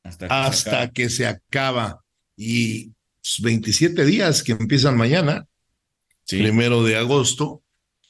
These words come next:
Speaker 2: pues son veintisiete días de recorrer el país. Yo sé lo que es recorrer el país. Y hoy me da gusto ver que haya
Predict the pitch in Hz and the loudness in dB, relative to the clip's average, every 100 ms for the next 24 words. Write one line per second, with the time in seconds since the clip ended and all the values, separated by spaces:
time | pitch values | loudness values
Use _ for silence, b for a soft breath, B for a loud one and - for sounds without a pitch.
0 | _ _ - 95 - 107 170 302 208 120 | _ _ -6 -2 0 0 0 0 0 0
1 | 123 139 127 104 127 190 151 117 101 87 | 0 0 -2 0 2 2 2 0 0 -2
2 | 104 131 131 131 131 175 - 226 175 117 | 0 0 0 0 2 2 4 2 2 0
3 | 135 131 131 110 123 123 120 107 104 98 | -2 -2 -4 -2 0 0 -2 -2 -2 -4
4 | - 95 _ _ _ _ _ - 131 151 | -6 -10 _ _ _ _ _ 0 2 2
5 | 123 139 139 135 131 120 135 143 123 - | 2 0 -2 -4 -4 -2 0 -2 -6 -16
6 | _ _ _ _ _ _ _ 110 110 120 | _ _ _ _ _ _ _ -4 0 0
7 | 120 117 101 - | 0 -2 -6 -14